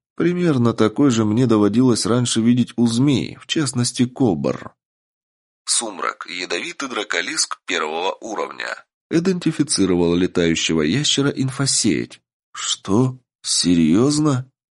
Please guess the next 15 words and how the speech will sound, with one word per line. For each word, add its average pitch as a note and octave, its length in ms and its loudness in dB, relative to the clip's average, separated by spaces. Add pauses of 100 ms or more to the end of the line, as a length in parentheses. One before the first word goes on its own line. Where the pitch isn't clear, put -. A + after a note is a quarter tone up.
подумал E2+ 600 2
я, A#2 280 0
не E3+ 280 -2
веря F2 320 0
своим E2 560 0
глазам. F2+ 840 0 (460)
Я A2+ 340 2
сделал C#3+ 500 2
шаг G2 380 0
вперёд G#2 640 0
и F3+ 100 2
вытянул A#2+ 560 0
вперёд B2 460 0
руку. B1+ 640 -2 (460)
"Ши!" B2 1400 0